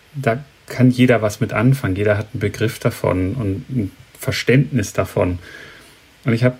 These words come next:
einen Beitrag gelesen, wo du ein bisschen kritisch hinterfragst, welche, dieses eine Zitat, was in dem Zusammenhang mit der Zeit ja immer wieder kommt von Augustinus. „Was ist also die Zeit?“ Und dann,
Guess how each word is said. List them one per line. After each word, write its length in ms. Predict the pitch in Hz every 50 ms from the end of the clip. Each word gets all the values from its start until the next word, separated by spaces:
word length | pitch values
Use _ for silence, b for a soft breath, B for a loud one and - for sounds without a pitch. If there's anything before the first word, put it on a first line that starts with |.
| - -
einen 120 | 120 107
Beitrag 680 | 104 98 104 143 143 - - 160 156 156 156 147 - - - _ _ _ _ _
gelesen, 640 | - 127 117 110 107 110 123 135 135 - 123 107
wo 100 | 110 110
du 360 | 110 110 110 107 107 107 - - - _
ein 80 | - 131
bisschen 340 | 113 123 123 - 120 104 - -
kritisch 560 | - - - - - 156 156 - 156 139 139
hinterfragst, 880 | - 135 131 131 123 - - - 117 117 123 123 - - - - -
welche, 320 | - 110 120 120 - 131 127
dieses 340 | 131 - - 107 110 110 -
eine 280 | - - 110 113 110
Zitat, 500 | - - - - - 113 113 113 113 -
was 160 | 104 95 -
in 100 | 110 101
dem 440 | 98 98 92 95 95 95 95 104 131 - _
Zusammenhang 500 | - - 110 107 107 110 107 104 107 101
mit 160 | 101 98 -
der 100 | 104 98
Zeit 320 | - - - 101 98 92
ja 60 | 104 104
immer 280 | - 120 113 110 101
wieder 220 | 98 101 101 98 90
kommt 420 | - - - 101 92 92 87 85
von 220 | - - 101 98
Augustinus. 800 | 104 - 98 95 98 98 - - - - 95 95 - 90 87 - -
„Was 220 | - - 101 -
ist 140 | 123 - -
also 260 | 92 92 92 85 98
die 160 | 92 - 98
Zeit?“ 300 | 87 - - 101 92 92
Und 180 | - 104 98 -
dann, 240 | 101 98 98 95